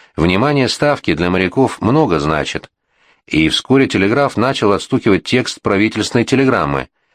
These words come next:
вице-адмиралу Октябрьскому, генерал-майору Петрову. "Горячо приветствую доблестных защитников Севастополя,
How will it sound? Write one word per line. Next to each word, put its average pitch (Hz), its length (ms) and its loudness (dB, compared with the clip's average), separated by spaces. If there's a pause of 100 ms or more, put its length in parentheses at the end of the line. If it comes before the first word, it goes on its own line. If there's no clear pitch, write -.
(380)
вице-адмиралу 92 840 0
Октябрьскому, 90 840 -2 (360)
генерал-майору 90 680 0
Петрову. 123 540 0 (600)
"Горячо 113 360 0
приветствую 175 540 2
доблестных 135 500 2
защитников 113 680 0
Севастополя, 95 720 0